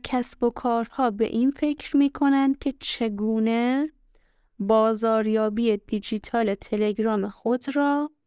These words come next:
گسترش دهند. اگر کمی با تلگرام آشنایی داشته باشید، به خوبی می‌توانید از این شبکهٔ اجتماعی به عنوان بستری مناسب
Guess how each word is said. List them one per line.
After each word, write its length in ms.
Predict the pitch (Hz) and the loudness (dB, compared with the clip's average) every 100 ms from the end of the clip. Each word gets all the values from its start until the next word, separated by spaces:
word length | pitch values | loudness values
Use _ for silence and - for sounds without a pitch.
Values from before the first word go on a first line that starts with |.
| _ _ _ _ | _ _ _ _
گسترش 680 | 214 - - 196 185 - - | -4 -2 -2 -2 -2 -8 -8
دهند. 440 | 220 226 226 247 - _ _ _ _ _ | -8 -6 -8 -8 -14 _ _ _ _ _
اگر 300 | - 294 330 | -8 0 0
کمی 440 | 359 - 330 294 208 | 0 0 4 4 4
با 260 | 190 208 | 0 0
تلگرام 680 | 220 - 208 208 214 240 233 | 0 -2 0 0 0 0 0
آشنایی 540 | - 208 - 208 208 233 | -2 -4 -4 -2 0 0
داشته 440 | 196 196 - 190 | 0 -2 -2 -2
باشید، 840 | 196 208 208 - 202 208 240 285 - _ _ _ _ - _ | -2 -4 -6 -4 0 2 0 -2 -8 _ _ _ _ -20 _
به 200 | 214 208 | 0 2
خوبی 420 | 226 - 226 233 214 | 2 -2 -2 0 0
می‌توانید 760 | 208 233 - 277 277 285 311 | 0 -4 0 0 2 2 2
از 220 | 233 226 - | 0 -6 -4
این 220 | - 240 | -2 0
شبکهٔ 680 | 220 - 208 214 - 220 214 - | -2 -2 0 -2 -2 -2 -2 -4
اجتماعی 1120 | 214 - - - 208 208 214 214 214 226 269 320 _ _ _ _ | -6 -6 -8 -2 -2 0 0 0 0 -2 -2 -6 _ _ _ _
به 240 | 214 202 - | -2 0 0
عنوان 640 | 233 233 220 247 254 214 214 _ | 0 -2 0 0 2 0 -4 _
بستری 680 | 220 214 - - 247 240 208 | -4 -2 -14 -4 -2 0 0
مناسب 1080 | 196 202 208 214 208 - 220 220 220 247 | 0 0 0 0 -4 -6 -4 -2 -2 -2